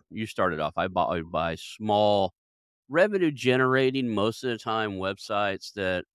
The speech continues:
they didn't know how to do web development. They had an idea, they put it together, they got customers coming in, they were making some money. Uh, maybe it was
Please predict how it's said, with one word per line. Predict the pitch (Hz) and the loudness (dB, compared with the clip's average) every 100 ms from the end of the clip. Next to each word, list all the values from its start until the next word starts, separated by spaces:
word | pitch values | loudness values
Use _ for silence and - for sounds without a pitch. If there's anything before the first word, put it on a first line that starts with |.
| _ _ _ _ - | _ _ _ _ -2
they | 127 | 0
didn't | 127 110 | 2 0
know | 110 | 0
how | 104 | 0
to | 98 | 0
do | 92 | -2
web | 87 92 90 | -2 -2 -2
development. | 95 98 101 101 104 | -4 0 0 -2 -2
They | |
had | 143 | -2
an | 139 | 0
idea, | 117 101 101 101 | -2 -2 -2 -2
they | 92 | -2
put | - 123 | -4 -4
it | 113 | -4
together, | 101 98 98 95 98 98 95 | -4 0 0 2 0 0 0
they | 95 95 | -2 0
got | 107 - | 0 -2
customers | - 101 - 104 - | -8 -8 -6 -8 -6
coming | 110 101 95 | -4 -2 -2
in, | 92 92 90 | -2 -2 -2
they | 92 | -4
were | 92 | -4
making | 101 104 | -4 -6
some | - - 98 98 | -8 -2 0 0
money. | 95 92 85 78 _ _ _ _ - | -2 -2 -4 -8 _ _ _ _ -4
Uh, | 95 90 | -2 -2
maybe | 92 104 104 | -2 -2 -2
it | |
was | 82 | -4